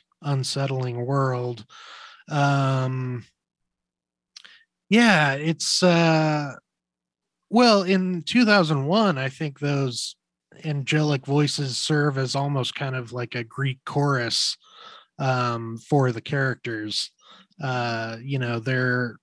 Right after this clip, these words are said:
alone in space, and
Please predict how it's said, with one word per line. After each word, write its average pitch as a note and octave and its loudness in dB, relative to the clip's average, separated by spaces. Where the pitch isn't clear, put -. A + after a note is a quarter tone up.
alone C#3+ 4
in B2 -2
space, B2+ -2
and B2 -8